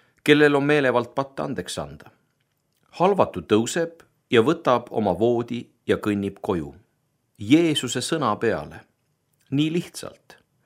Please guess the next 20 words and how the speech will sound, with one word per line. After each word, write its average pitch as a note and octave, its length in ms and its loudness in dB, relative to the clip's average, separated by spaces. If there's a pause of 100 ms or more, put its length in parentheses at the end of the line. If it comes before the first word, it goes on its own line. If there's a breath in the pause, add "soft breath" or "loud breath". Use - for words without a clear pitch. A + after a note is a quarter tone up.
(760 soft breath)
Ilma D#3 380 4
pika C#3 340 2
ja F#2+ 80 2
põhjaliku G2 680 -2 (220)
kirikliku - 540 -2
palveta. A2+ 640 -6 (1120 soft breath)
Ilma C#3 400 6 (340)
mingi B2 440 2 (460)
erilise A2 480 4
tseremoonia A2 760 4
või A#2 160 -2
liturgiata. A#2+ 880 -4 (960)
Kuidagi D3+ 400 6
liiga D#3 320 2
lihtne D#3+ 400 -2
tundub, C3 540 -2
et G2 260 -6
olla G2 240 -2
tõsi. - 380 -6 (1040 loud breath)
Aga A2+ 400 6